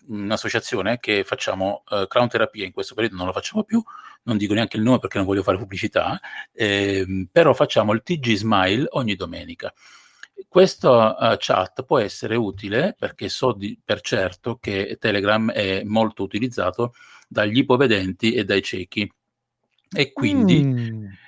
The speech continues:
Speaker 1: noi vorremmo, ehm, grazie anche ai vostri consigli che sto seguendo da ieri sera,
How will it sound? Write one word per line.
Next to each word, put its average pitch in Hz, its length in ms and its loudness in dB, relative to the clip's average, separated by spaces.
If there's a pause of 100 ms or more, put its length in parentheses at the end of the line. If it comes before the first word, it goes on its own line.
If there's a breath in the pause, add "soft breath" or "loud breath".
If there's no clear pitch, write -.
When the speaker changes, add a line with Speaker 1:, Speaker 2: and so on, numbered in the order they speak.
(100)
Speaker 1:
noi 127 640 6
vorremmo, 104 1080 0
ehm, 90 800 -6
grazie 107 460 0
anche 113 280 -4
ai 98 60 -4
vostri 113 320 -4
consigli 110 400 -2
che 98 80 -2
sto 113 160 -6
seguendo 107 400 -2
da 92 100 -4
ieri 101 280 -4
sera, 95 440 -2